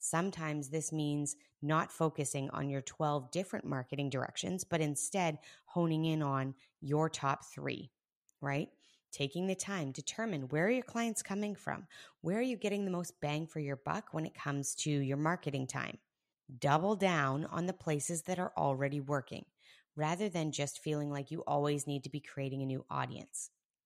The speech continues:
Okay? So take the time to do that. So really, really start holding yourself accountable in your business to doing the things that you know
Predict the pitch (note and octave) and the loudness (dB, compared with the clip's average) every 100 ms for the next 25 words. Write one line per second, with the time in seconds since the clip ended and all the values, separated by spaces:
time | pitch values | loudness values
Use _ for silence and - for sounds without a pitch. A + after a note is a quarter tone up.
0 | _ _ - C#3 - C#3 F3 B3 - - | _ _ -6 -4 0 2 2 -2 -10 -20
1 | - - D#3 - - F#3 - - F3+ E3+ | -18 -10 -6 -4 0 0 0 -4 -2 -2
2 | E3 D#3 D3+ C3 - - _ _ _ _ | -2 -2 -2 -2 -6 -12 _ _ _ _
3 | - F3+ E3+ D#3+ D#3 - _ _ _ _ | 2 8 8 8 4 -10 _ _ _ _
4 | _ _ F#3 F3 G#3+ G#3+ G#3+ A3 E3+ F#3 | _ _ -4 4 8 8 6 2 2 4
5 | F#3+ D3 C3+ - D#3+ - E3 D#3+ E3 C#3+ | 4 4 0 2 0 0 0 2 2 0
6 | - A3 D4+ - - D3 D3+ C3 - - | 0 0 0 -4 -4 -2 0 0 -4 -6
7 | _ - - _ - F#3 G#3+ B3 B3+ F#3 | _ -20 -20 _ 0 4 4 4 4 4
8 | B2+ C3+ - - - _ - F#3 D3+ E3+ | 2 0 -4 -6 -8 _ -8 -4 2 2
9 | F3+ G#3+ A3 E3 D#3+ - E3 D#3 D#3 E3 | 2 0 0 0 0 -2 0 2 4 6
10 | E3+ C3+ F#3 | 6 4 0